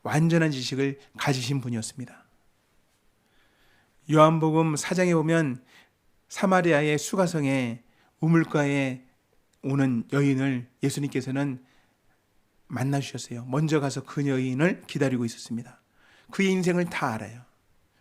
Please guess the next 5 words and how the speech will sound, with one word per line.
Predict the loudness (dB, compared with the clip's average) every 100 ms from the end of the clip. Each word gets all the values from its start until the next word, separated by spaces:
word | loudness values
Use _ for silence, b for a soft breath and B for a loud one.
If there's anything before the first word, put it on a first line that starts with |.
| -6
그가 | -2 0
어떠한 | 0 0 0 0 -6 B
험한 | -6 -2 -2
인생을 | -2 -6 -8
살았는지 | -8 -6 -6 -6 -8 -8